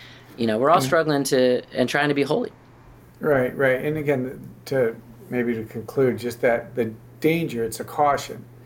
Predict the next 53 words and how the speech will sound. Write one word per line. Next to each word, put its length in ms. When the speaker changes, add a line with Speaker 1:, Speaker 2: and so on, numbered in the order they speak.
Speaker 1:
Yeah. 240
Speaker 2:
is 180
this 300
idea 300
that 160
I 240
have 200
this 240
knowledge, 800
um, 320
and, 300
and 180
you 160
don't 340
have 260
it, 80
which 220
makes 240
me 80
better 340
than 200
you. 240
I 40
can 200
dismiss 500
you. 100
I 40
mean, 180
in 300
some 240
ways, 520
the, 300
w-, 180
what 220
was 100
going 240
on 120
in 100
Scotland 560
was 160
this 160
whole 240
question 400
of 140
who 180
has 260
the 80
truth, 380
who 100
has 220
the 80
Speaker 1:
Yeah. 160
Speaker 2:
knowledge, 400